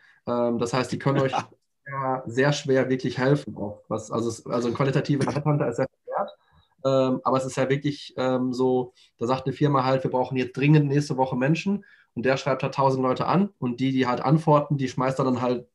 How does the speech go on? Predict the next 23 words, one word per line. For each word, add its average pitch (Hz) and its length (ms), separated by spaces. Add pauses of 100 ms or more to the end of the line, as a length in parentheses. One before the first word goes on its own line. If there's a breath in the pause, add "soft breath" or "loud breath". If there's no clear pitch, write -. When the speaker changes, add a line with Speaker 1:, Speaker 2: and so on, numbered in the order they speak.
(160)
Speaker 1:
da 127 100
drauf. 110 360
So, 113 80
das 117 140
sind 104 120
Headhunter. 107 480
Also 107 120
ich 104 40
weiß 120 140
nicht, 147 80
ob 139 80
ihr 131 60
das 120 160 (300 loud breath)
aus, 120 320
ähm, 117 240
aus, 117 300
aus - 200
irgendwie 120 180
euren 123 420
Joberfahrungen 131 560
auch 147 120
so 175 100
kennt. 180 340